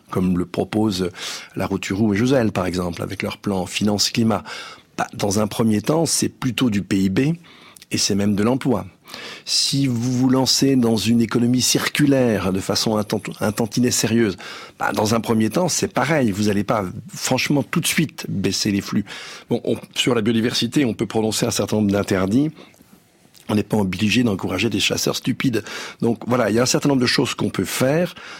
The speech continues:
sans, si vous voulez, se mettre en contradiction pendant quelques années seulement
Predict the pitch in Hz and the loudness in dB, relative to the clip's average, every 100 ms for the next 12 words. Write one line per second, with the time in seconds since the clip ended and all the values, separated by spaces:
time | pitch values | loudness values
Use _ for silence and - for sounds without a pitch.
0 | - - - 156 170 - 135 123 139 156 | -10 -4 0 2 2 0 0 2 2 2
1 | - 113 139 165 - 120 117 - 110 104 | 2 4 4 2 0 0 0 0 -2 -2
2 | - - 135 165 - 98 92 - 104 95 | -2 0 0 -2 -2 -2 -2 0 0 0
3 | 123 135 110 - 98 95 | 0 2 0 0 -2 -2